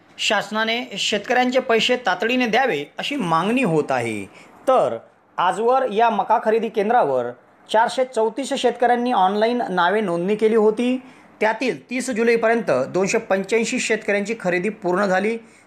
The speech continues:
तर दीडशे शेतकरी हे वंचित राहिले आहे. तेव्हा मुदतवाढ जरी मिळत नसली, तरी शासनाने या दीडशे शेतकऱ्यांना अतिरिक्त अनुदान द्यावे, अशी मागणी केली जात आहे.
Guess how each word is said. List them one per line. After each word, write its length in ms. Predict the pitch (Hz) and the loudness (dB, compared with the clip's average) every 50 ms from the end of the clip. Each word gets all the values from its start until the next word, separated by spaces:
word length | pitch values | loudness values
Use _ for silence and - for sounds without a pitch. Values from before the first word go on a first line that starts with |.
| _ _ _ - | _ _ _ 0
तर 120 | 240 247 233 | 2 2 2
दीडशे 460 | 165 135 165 202 202 - 262 262 240 | 0 -2 -2 -2 -2 0 0 0 0
शेतकरी 340 | - 233 220 226 - 233 240 | 0 -2 -4 -2 -2 -2 0
हे 140 | 208 247 | 2 2
वंचित 440 | 262 226 175 165 156 - 185 175 175 | 2 2 2 0 0 -2 -4 -2 0
राहिले 260 | 147 131 127 127 123 | 0 0 0 0 -2
आहे. 320 | 123 120 113 113 117 113 110 - - - - - - - - - | -2 -2 -2 -4 -6 -8 -12 -14 -18 -20 -20 -20 -20 -20 -6 -2
तेव्हा 380 | 165 165 180 202 214 233 233 226 - - - _ - | -2 2 2 2 2 2 0 -4 -8 -16 -20 _ -8
मुदतवाढ 1000 | 156 156 156 160 190 220 226 233 190 185 190 190 196 202 226 254 - - - - | -4 -2 0 2 2 2 2 2 0 2 2 2 2 0 0 -2 -6 -12 -20 -12
जरी 280 | 131 135 165 190 262 | -2 0 2 2 2
मिळत 200 | 262 233 214 214 214 160 | 2 4 2 2 2 0
नसली, 280 | 170 180 165 196 190 160 - | -4 -4 -2 -2 -4 -2 0
तरी 300 | 202 208 208 160 135 139 - - - - _ | 0 0 2 0 -2 -4 -6 -10 -20 -20 _
शासनाने 840 | - - - 208 202 196 - - 254 269 262 202 160 143 143 143 143 - - - - | -10 -4 -2 -2 -2 -2 -2 -2 0 0 0 0 0 -2 -2 -4 -6 -12 -20 -16 -6
या 160 | 147 170 196 | -2 -2 -2
दीडशे 400 | 175 156 190 208 208 - 277 294 | 0 0 -2 -2 0 0 0 0
शेतकऱ्यांना 840 | - - 262 254 254 - 240 226 233 226 196 175 170 180 196 226 240 240 - - - - - | 0 2 0 0 0 0 0 2 2 0 0 0 0 0 0 0 -2 -6 -10 -20 -20 -10 -6
अतिरिक्त 460 | - 196 - 254 277 240 - - 269 277 - | -6 -4 -2 -2 -4 -4 -2 0 0 0 2
अनुदान 400 | 175 196 202 202 208 214 214 196 | 0 0 0 2 0 0 0 2
द्यावे, 400 | 156 202 240 254 190 151 139 143 147 - _ _ _ _ _ - | 2 2 2 2 2 0 0 -2 -6 -8 _ _ _ _ _ -6
अशी 240 | - - - 240 240 | -4 -2 -2 -2 -2
मागणी 600 | 202 175 180 190 233 247 247 240 247 254 262 254 262 - - - _ _ - | 0 0 0 0 0 0 0 0 2 0 0 -2 -6 -10 -18 -20 _ _ -2
केली 220 | 202 196 196 190 | 0 0 0 0
जात 200 | 156 156 151 151 151 | 0 0 0 0 -2
आहे. 400 | 139 127 127 127 117 110 104 | -4 -6 -4 -6 -8 -8 -10